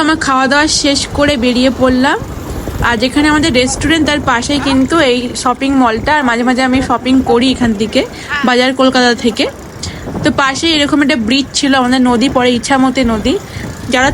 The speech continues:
থাকো তারা জানোই। এই ব্রিজটা দিয়ে আমরা ওই পারটায় যাচ্ছি, কিছুই না, just একটু ঘুরবো, হাওয়া খাবো। আর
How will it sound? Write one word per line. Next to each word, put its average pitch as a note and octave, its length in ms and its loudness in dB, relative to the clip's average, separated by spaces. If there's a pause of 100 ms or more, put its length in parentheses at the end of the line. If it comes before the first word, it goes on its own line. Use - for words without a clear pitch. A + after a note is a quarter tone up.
থাকো C4 260 0
তারা C4+ 140 2 (100)
জানোই। B3 360 2
এই B3+ 120 2
ব্রিজটা A#3+ 400 0
দিয়ে B3+ 200 2
আমরা A#3+ 180 2 (680)
ওই C#4+ 160 4
পারটায় D4 380 0
যাচ্ছি, A#3 320 -2 (160)
কিছুই D4+ 360 2
না, G4 60 2 (100)
just C#4+ 260 0
একটু C4+ 120 0 (120)
ঘুরবো, B3 360 4 (480)
হাওয়া B3 200 2 (100)
খাবো। C#4 260 0 (160)
আর A#3 80 2